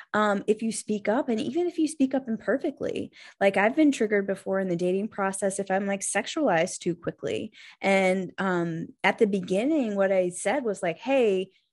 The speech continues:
can you, can you not? Um, you know, this is really triggering for me. Can you not just, like, go right into, like, uh, you know, like, a s-, late night sexual text?" And this was someone that, like, I was pursuing a more committed relationship with. And then what that led to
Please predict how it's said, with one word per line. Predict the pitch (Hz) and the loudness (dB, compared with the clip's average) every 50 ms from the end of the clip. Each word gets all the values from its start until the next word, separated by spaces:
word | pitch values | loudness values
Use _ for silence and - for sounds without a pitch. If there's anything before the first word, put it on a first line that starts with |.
| _ _ - | _ _ -8
can | - 214 214 | -4 -4 -2
you, | 214 240 262 269 247 233 214 - - - | 0 2 4 4 4 2 0 -6 -12 -8
can | - 247 233 | -6 -4 -4
you | 233 220 208 | -2 -2 -2
not? | 196 185 202 254 220 151 82 69 - _ _ _ - | -2 -2 -2 0 -2 -2 -2 -4 -10 _ _ _ -6
Um, | 196 185 185 185 185 185 180 | -4 -2 -2 -2 -2 -2 -2
you | 190 196 190 | -2 -2 -2
know, | 190 | -2
this | 208 208 - | -2 -4 -4
is | 220 214 | -4 -2
really | 214 208 202 190 | 0 0 0 0
triggering | 196 - 240 262 277 262 233 208 | -2 -2 -4 -2 -2 -2 -4 -4
for | - 190 | -4 -4
me. | 185 180 | -4 -4
Can | 180 - 208 | -6 -4 -4
you | 202 202 196 | -4 -2 -2
not | 196 196 202 - - | -2 -2 -2 -4 -4
just, | - 196 - | -8 -6 -2
like, | 202 180 180 180 | 0 0 0 4
go | 185 185 190 | 4 4 6
right | 190 185 180 180 185 | 6 6 4 4 2
into, | 185 190 196 196 190 175 | 0 0 -2 -2 -2 -2
like, | 180 175 175 170 170 _ - _ _ - - - - - _ - - | 0 0 0 0 -2 _ -14 _ _ -20 -20 -20 -20 -20 _ -6 -2
uh, | 180 180 - - | -2 -2 -2 -2
you | 196 196 | -2 -2
know, | 185 180 | 0 2
like, | 180 170 170 175 175 _ _ _ - | 2 2 2 0 -4 _ _ _ -8
a | 175 | -6
s-, | 175 - - _ - | -6 -8 -8 _ -6
late | 175 175 185 196 190 | 0 2 2 2 2
night | 196 196 190 185 - | 0 -2 -4 -4 -6
sexual | - 220 262 - - - 175 170 | -8 -10 -10 -10 -6 -4 -4 -4
text?" | 170 - 165 151 - - | -4 -4 -6 -6 -4 -2
And | 226 247 | -2 -2
this | 254 262 - | -2 0 -2
was | 247 - | -2 -2
someone | - 214 208 196 190 190 | -2 -2 -2 -2 -2 -2
that, | 190 180 - | -2 -2 0
like, | 180 180 180 | 0 0 0
I | 180 175 | 2 0
was | 180 175 | 0 -2
pursuing | - 180 175 - 190 185 180 175 | -4 -8 -8 -6 -4 -4 -2 -2
a | 175 | -2
more | 170 165 160 | -2 -4 -4
committed | 160 - 170 165 170 170 156 | -6 -6 -6 -4 -4 -4 -2
relationship | 160 156 151 160 - 285 - 302 - - - - - - | -2 -2 0 0 0 0 0 -2 -4 -2 -4 -6 -6 -6
with. | - - - - - _ _ - - - - - - | -8 -8 -8 -8 -14 _ _ -20 -20 -20 -20 -12 -4
And | - 220 226 220 | 2 2 4 4
then | 226 233 220 208 | 4 2 2 4
what | 202 214 226 220 | 4 4 4 4
that | 226 196 151 180 | 2 0 0 0
led | 196 165 175 220 349 403 370 - | 0 0 2 2 2 0 -2 -6
to | - - 170 160 165 - - - - | -8 -6 -6 -6 -6 -6 -6 -6 -8